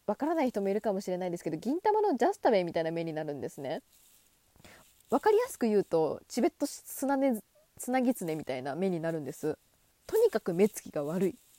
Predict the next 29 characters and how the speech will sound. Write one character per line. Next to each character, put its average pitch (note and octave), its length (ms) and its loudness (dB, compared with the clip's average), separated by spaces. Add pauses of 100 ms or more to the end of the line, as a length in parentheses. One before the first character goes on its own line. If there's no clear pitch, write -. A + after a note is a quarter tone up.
(760)
だ F3+ 80 -8
か D#3+ 80 -2
ら D#3+ 60 -6
そ F#3 120 -8
ん F3+ 80 -4
な F3+ 80 -4
目 F#3 140 -2
を E3+ 80 -2
し - 60 -12
て D3 100 -16
さ、 D#3 460 -6
「あ、 F#3 180 -4
は F#3+ 140 -4
い、 - 60 -20
す - 140 -12
い F3 60 -6
ま F#3 60 -8
せ F#3+ 120 -8
ん F3 60 -8
で E3+ 80 -8
し - 60 -20
た」 D#3 260 -6
っ - 20 -16
て - 60 -18
言 - 80 -20
っ - 20 -20
て - 80 -20
た - 140 -12
ら、 - 180 -12